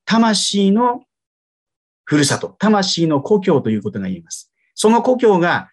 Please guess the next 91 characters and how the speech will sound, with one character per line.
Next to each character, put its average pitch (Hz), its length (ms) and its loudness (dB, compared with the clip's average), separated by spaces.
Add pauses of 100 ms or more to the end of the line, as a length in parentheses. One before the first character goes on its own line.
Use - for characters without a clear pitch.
(140)
父 - 280 -4
な 233 140 2
る 190 120 0
神 208 280 0
の 170 160 2
も 160 120 -2
と 180 140 0
に 156 260 0
あ 165 140 0
る 185 120 4
ん 143 100 2
だ 110 140 -4
と - 120 -18
い 95 40 -14
う - 20 -20
こ - 80 -20
と - 100 -20
で - 60 -20
す - 120 -20
ね。 120 280 -4 (1120)
ペ 185 100 0
テ 180 100 2
ロ 147 80 2
た 139 80 0
ち 143 100 -2
が 139 120 0
伝 160 280 0
え 156 40 0
る 156 100 0
主 185 260 0
イ 190 60 4
エ 202 60 2
ス 190 120 -4
の 160 80 2
名 147 140 2
の 165 120 0
も 170 120 0
と 180 100 0
に 170 260 0
あ 170 120 0
る。 131 140 -4 (800)
ま 127 80 0
あ、 - 20 4
言 127 100 0
っ - 20 -16
て 190 80 2
み 214 80 4
れ 226 80 2
ば、 170 280 -2 (300)
私 185 280 0
た 175 40 -6
ち 160 100 -4
が 147 120 -2
帰 170 240 0
る 185 80 0
べ 185 100 -2
き、 - 100 -18 (180)
帰 208 240 2
る、 190 180 -4 (120)
帰 185 220 2
る 196 60 0
べ 190 100 0
き 190 80 -8
と 196 120 0
こ 185 100 0
ろ 165 160 4
を 175 240 0 (200)
見 185 240 4
出 240 120 4
す - 100 -4
こ 147 120 -8
と 143 100 0
が、 139 280 0 (200)
福 - 260 -4
音 180 220 4
の 175 140 0
言 202 320 0
葉 208 160 2
を 160 60 2
理 190 160 -2
解 185 240 0
す - 260 -4
る 196 140 0
と 147 80 0
い 120 100 0
う 104 60 -2
こ 98 80 -12
と 95 100 -14
で - 60 -20
す - 160 -6
ね。 190 240 0